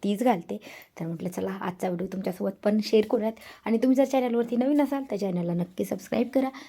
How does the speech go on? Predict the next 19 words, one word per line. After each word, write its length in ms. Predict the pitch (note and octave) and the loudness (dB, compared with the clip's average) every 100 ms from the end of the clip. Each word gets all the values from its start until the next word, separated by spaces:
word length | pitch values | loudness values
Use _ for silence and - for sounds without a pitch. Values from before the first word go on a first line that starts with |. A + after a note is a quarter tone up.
| - | -6
त्या 80 | F#3+ | -4
साईडला 280 | F#3+ F3 F3 | -2 -2 0
बेल 140 | F3 | 0
आयकॉन 420 | D#3+ - - A3+ | -2 -4 -2 -2
आहे 200 | A3+ A#3 | 0 -2
ते 180 | A3+ G3+ | -2 -2
पण 200 | G3 A3 | 0 2
क्लिक 240 | C4+ C4 C#4+ | 2 2 2
करा, 120 | D#4+ - - _ F3 | 2 -4 -20 _ -6
जेणेकरून 400 | F3 F3 F#3 A3+ | -4 -4 -2 0
माझ्या 240 | A#3 A#3+ | 0 2
प्रत्येक 480 | C4 C4 - C#4 C#4+ | 2 0 2 4 6
नवीन 180 | C4 G#3+ | 6 4
व्हिडिओचं 280 | G3 F#3+ | 2 0
नोटिफिकेशन 520 | F#3+ F#3+ G3 F3+ F#3 F#3 | -4 -4 -6 -6 -6 -6
सगळ्यात 340 | F#3+ F#3 F#3+ | -2 -2 -2
आधी 180 | F3+ G3 | -2 0
तुम्हाला 380 | A3+ F3+ G3 C#4 | 2 2 2 2
भेटेल. 240 | A#3+ | 2